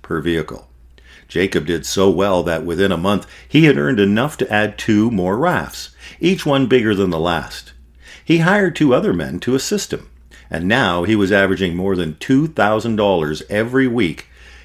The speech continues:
and he was becoming very wealthy. Best of all, he had a monopoly, since his brother Samuel had not been heard from.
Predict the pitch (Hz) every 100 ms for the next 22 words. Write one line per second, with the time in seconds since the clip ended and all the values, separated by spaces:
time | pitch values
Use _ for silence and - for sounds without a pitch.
0 | - 78 73 104 82 71 78 95 85 78
1 | 78 85 76 76 80 78 - - _ _
2 | _ - - - - 101 87 104 143 165
3 | 110 113 135 190 196 - 76 - - -
4 | - - 139 131 135 127 107 143 139 98
5 | - 180 196 76 62 - - - 80 80
6 | 67 - 95 131 147 - 69 73